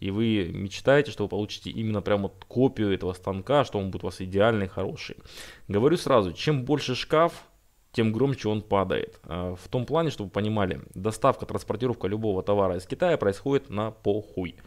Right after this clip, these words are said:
Э, ваш товар — это деревянная коробка, которая либо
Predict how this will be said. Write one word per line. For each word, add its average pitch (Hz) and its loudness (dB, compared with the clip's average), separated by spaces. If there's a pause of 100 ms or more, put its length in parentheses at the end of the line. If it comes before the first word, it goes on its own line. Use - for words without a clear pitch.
(800)
Э, 90 4
ваш 123 4
товар — 165 4
это - -2
деревянная 117 2
коробка, - 0
которая 110 0
либо 101 0